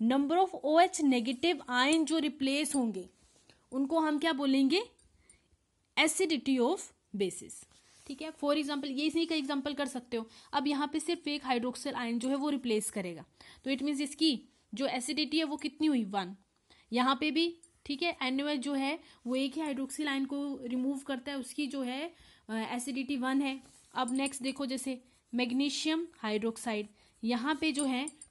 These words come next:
टू ग्रुप्स है हाइड्रोक्सिल ग्रुप के, तो इसका मतलब है इसकी एसिडिटी कितनी होगी? टू। अब जब ये मान लो एग्जा-, ये करता है रिएक्ट एचसीएल के साथ, तो हमारे पास किसकी फॉर्मेशन होगी?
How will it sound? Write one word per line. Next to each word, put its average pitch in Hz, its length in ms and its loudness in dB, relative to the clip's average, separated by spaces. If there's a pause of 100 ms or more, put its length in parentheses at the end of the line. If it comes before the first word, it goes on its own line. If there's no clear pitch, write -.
टू 285 160 2
ग्रुप्स 311 300 -2
है 330 60 2
हाइड्रोक्सिल 294 500 -2
ग्रुप 302 260 -6
के, 381 120 -2 (540)
तो 233 60 -4
इसका 330 320 -2
मतलब 277 360 -2
है 311 100 -2
इसकी 302 280 -2 (280)
एसिडिटी 269 480 -4
कितनी 294 260 -2
होगी? 208 300 0 (160)
टू। 190 140 -6 (540)
अब 233 160 -4
जब 269 260 0
ये 269 340 0 (680)
मान 233 260 -2
लो 277 60 0
एग्जा-, 233 260 -4
ये 226 140 -4
करता 233 300 -6
है 247 60 -2
रिएक्ट 233 300 -6
एचसीएल 214 420 -8
के 190 120 -10
साथ, 156 200 -14 (440)
तो 247 60 -4
हमारे 254 260 2
पास 277 280 0
किसकी 294 420 -4
फॉर्मेशन 277 440 -2
होगी? 269 280 0